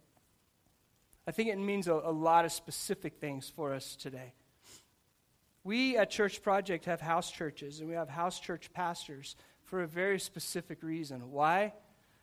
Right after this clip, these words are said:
I'm fragile, I'm weak, and I'm tired. I'm a wimp. We have a low attendance today, but we have a lot of people here right now.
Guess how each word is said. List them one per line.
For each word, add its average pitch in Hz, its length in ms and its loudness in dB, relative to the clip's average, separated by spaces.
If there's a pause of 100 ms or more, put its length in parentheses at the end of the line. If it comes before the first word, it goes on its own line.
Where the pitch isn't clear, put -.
(140)
I'm 175 180 -2
fragile, 185 760 6 (100)
I'm 160 300 0
weak, 185 300 0 (280)
and 143 160 -2
I'm 139 120 -2
tired. 139 480 0 (240)
I'm 151 160 0
a 139 40 -2
wimp. 127 400 -8 (1600)
We 208 140 4
have 233 200 10
a 226 80 8
low 208 280 10
attendance 175 600 0
today, 165 480 -6 (840)
but 185 120 2
we 220 140 4
have 247 100 6
a 226 40 0
lot 202 280 4
of 208 100 -10
people 233 380 -4
here 160 260 -4
right 139 220 -2
now. 127 300 -12